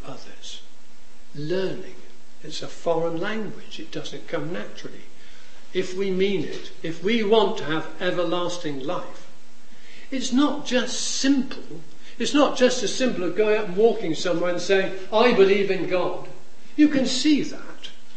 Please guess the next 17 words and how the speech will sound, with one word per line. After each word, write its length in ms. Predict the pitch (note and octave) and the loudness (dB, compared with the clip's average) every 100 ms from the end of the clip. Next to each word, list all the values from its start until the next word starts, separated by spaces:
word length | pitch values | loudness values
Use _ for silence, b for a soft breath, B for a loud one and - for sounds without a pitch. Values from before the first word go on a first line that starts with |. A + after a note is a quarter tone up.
| B | B
from 200 | - A3 | 0 2
the 120 | G#3 | 6
evidence 440 | A#3+ A3+ F#3+ E3 - | 6 6 4 2 -2
we've 160 | E3 | 2
already 300 | F#3+ F3+ F3 | 4 4 0
seen, 400 | - G#3+ A3 C#3+ | -2 -2 -2 -2
which 180 | D3 D3 | -4 -2
is 160 | D#3 C#3+ B B B | -4 -4 B B B
a 80 | F3 | 0
millionth 640 | F3 A#3+ A3 D#3 - - | 4 6 6 2 0 -4
of 140 | C#3+ | 0
what 180 | E3+ E3+ | 0 0
there 140 | C3+ | -2
is 180 | D#3 D3+ | -2 -2
in 80 | C#3+ | -4
the 80 | B2+ | -4
Bible. 380 | - D3 C3+ | -4 -4 -4